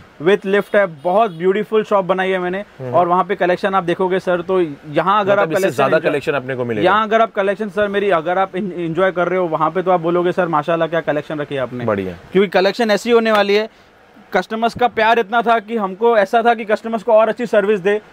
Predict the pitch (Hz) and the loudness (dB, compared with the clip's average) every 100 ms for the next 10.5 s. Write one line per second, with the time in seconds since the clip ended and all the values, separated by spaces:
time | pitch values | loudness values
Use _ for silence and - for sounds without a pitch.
0 | - 120 117 185 180 214 214 196 151 175 | -4 -2 0 0 2 2 0 -4 -4 -2
1 | 190 220 220 202 220 214 214 254 226 190 | -2 0 -2 -2 -4 -2 0 2 0 0
2 | 160 113 - 123 113 92 - - - - | -2 -4 -14 -8 -6 -6 -16 -20 -6 -2
3 | 175 214 214 - 226 226 180 - - _ | -2 0 -2 0 0 0 -2 -16 -20 _
4 | _ - _ 180 196 156 156 - - 240 | _ -20 _ 0 2 2 0 0 2 0
5 | 160 165 160 165 156 160 160 180 - 107 | 2 0 0 0 2 2 0 0 0 -2
6 | 95 175 175 165 147 143 165 - 185 190 | -2 0 0 0 -4 -2 -2 2 2 4
7 | 170 170 190 185 175 160 156 160 190 - | 0 0 -2 -2 -2 0 -2 -2 -4 -8
8 | - 104 190 202 202 214 202 226 220 202 | -6 0 2 2 2 0 0 -4 -2 -4
9 | 214 220 208 202 190 202 190 180 175 165 | -6 -4 -2 -2 -2 0 0 0 -2 -2
10 | 147 135 135 117 110 | -4 -10 -12 -12 -12